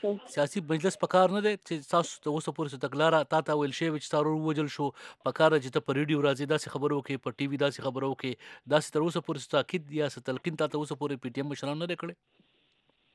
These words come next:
Speaker 1: آ، داسې <clears throat> منظور پښتون له لارې خو داسې نه دي شوي، خو، آ، دغه دی له موږ سره دا د، آ، پی ټی ایم مخکښي کسانه د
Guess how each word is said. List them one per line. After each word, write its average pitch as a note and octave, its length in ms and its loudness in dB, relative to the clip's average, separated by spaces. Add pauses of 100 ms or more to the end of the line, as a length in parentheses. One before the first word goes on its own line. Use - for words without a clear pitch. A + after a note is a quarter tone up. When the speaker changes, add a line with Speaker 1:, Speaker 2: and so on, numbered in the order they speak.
(1400)
Speaker 1:
آ، D4 260 2
داسې F#4+ 400 6 (480)
<clears throat> C#4+ 600 6
منظور D4+ 380 8
پښتون F#4 300 2
له F4+ 160 6
لارې F4 260 2
خو D#4 140 -4
داسې E4 240 2
نه F#4+ 220 6
دي D4+ 120 6
شوي، C#4 220 4
خو، C#4 180 2 (140)
آ، B3+ 240 2
دغه B3+ 280 2
دی C4+ 120 4
له B3+ 120 2
موږ B3+ 220 4
سره B3 200 4
دا A#3 100 2
د، A3+ 120 0
آ، G#3+ 440 2
پی A3 120 2
ټی B3 160 2
ایم B3+ 220 8
مخکښي A3 880 0
کسانه G#3 520 2
د G3+ 420 0